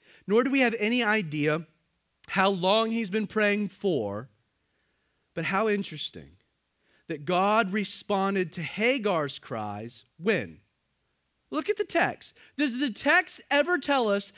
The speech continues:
that God heard the cries of Hagar and came? What spawned God's reaction to Hagar? We're told very clearly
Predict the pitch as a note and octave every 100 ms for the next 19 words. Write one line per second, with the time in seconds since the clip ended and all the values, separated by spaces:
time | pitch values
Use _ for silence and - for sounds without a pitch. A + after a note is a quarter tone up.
0 | - B3 A#3+ B3 C4+ B3+ G#3+ C4+ D#4 D#4
1 | C4+ - C4 C4 C4 B3+ B3+ G#3+ A#3+ B3
2 | F#3 C#3+ A#2+ C3+ D#3 E3+ A3 C#3+ E2 -
3 | _ _ _ _ _ _ _ - - B3
4 | E4 - - - D#4+ C#4+ A#3 A3 F3+ A3
5 | A3+ E3 G3+ G3+ G#3+ G#3 - D3 D3+ -
6 | - F3 G#3 B3+ D#3+ F2+ C#2 _ _ -
7 | B3 - E4 D#4 F3+ D3 A3+ F4 F4 F4+
8 | E4+ F4+ A3 C#3+ G2+